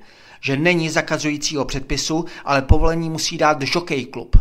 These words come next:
tehdy největší dostihová autorita.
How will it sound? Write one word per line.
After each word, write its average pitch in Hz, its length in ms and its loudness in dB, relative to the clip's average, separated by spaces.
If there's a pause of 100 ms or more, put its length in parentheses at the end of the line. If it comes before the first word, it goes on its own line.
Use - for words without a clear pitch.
(340)
tehdy 135 280 -4
největší 175 560 -2
dostihová 165 580 0
autorita. 123 600 -4